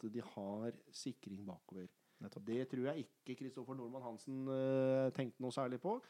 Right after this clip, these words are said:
Speaker 1: Tror heller ikke at, eh, at det Pål Kirkevold, synd ikke han er her, for jeg skulle gjerne spurt noe, spurt noe om det.
Speaker 2: <laughs>
Speaker 1: Tror jeg heller ikke Pål André, Pål, nei, Pål Alexander Kirkevold, eh, hadde i tankene når han, eh, mistet ballen.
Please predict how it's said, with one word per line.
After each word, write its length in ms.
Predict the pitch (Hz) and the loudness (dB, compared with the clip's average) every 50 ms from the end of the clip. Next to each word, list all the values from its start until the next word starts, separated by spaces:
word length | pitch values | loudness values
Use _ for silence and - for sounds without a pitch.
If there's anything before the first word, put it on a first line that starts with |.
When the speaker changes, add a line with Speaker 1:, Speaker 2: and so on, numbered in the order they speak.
| - - _ _ | -20 -20 _ _
Speaker 1:
Tror 120 | - 147 139 | 0 0 0
heller 460 | - 120 113 101 98 98 98 117 131 131 | 0 0 -2 -2 -2 -2 0 0 2 0
ikke 240 | 110 98 - - 104 | 0 -2 -2 -4 -4
at, 160 | 98 - - | -4 -2 -2
eh, 320 | 117 120 117 113 110 107 | 0 2 2 2 2 2
at 120 | 117 - - | 0 -2 -2
det 120 | 123 113 - | -6 -4 -2
Pål 160 | - 110 107 | -2 -2 -2
Kirkevold, 600 | 104 - 110 90 87 - - 95 101 107 110 113 107 | -2 -2 -4 -4 -4 -4 -4 0 2 2 2 2 0
synd 280 | - - 151 156 180 | 0 0 0 0 0
ikke 80 | 175 147 156 160 | 0 -2 0 2
han 40 | |
er 200 | 165 151 147 180 | 4 4 6 6
her, 60 | 208 190 | 4 2
for 60 | 175 147 | 0 -2
jeg 40 | |
skulle 120 | - 160 147 135 | -2 0 0 0
gjerne 80 | 151 147 | 0 2
spurt 200 | 151 147 131 143 | 2 2 6 8
noe, 300 | 151 147 151 151 151 147 | 8 8 10 8 6 6
spurt 220 | 139 - 143 131 135 | 6 6 4 4 6
noe 100 | 139 139 | 4 4
om 60 | 139 | 8
det. 200 | 151 185 240 254 - - | 8 6 6 4 0 0
Speaker 2:
<laughs> 340 | 170 156 147 143 147 135 | 2 4 4 6 6 8
Speaker 1:
Tror 0 | |
jeg 260 | 143 151 170 156 127 120 | 8 10 10 8 8 6
heller 140 | 127 143 | 6 6
ikke 160 | 139 127 151 127 | 6 6 4 6
Pål 240 | - 135 135 135 | 8 10 10 10
André, 340 | 131 131 131 131 131 131 131 | 10 8 8 6 6 6 4
Pål, 340 | 127 135 131 135 135 131 131 | 2 2 2 2 2 2 2
nei, 80 | 131 131 | 0 -2
Pål 200 | 127 - 123 120 123 | -2 -2 -4 -2 -2
Alexander 260 | 127 123 - 127 123 | -4 -4 -6 -8 -8
Kirkevold, 640 | 117 - 123 - - 110 104 110 113 117 120 117 117 | -6 -6 -6 -6 -6 -6 -2 0 0 0 0 0 0
eh, 240 | 123 123 120 120 120 | 0 0 -2 -2 -2
hadde 140 | 117 117 117 | -2 -2 -2
i 40 | 117 | 0
tankene 340 | - 123 104 - - 104 107 | -2 -2 -2 -2 -6 -6 -6
når 140 | 110 110 104 | -4 -6 -4
han, 320 | 104 95 92 95 101 101 | -6 -6 -4 -4 -4 -2
eh, 300 | 101 101 101 101 101 104 | -2 -2 -2 -4 -4 -4
mistet 240 | 101 104 - - 107 101 | -6 -6 -8 -8 -8 -6
ballen. 200 | 98 95 98 | -4 -6 -6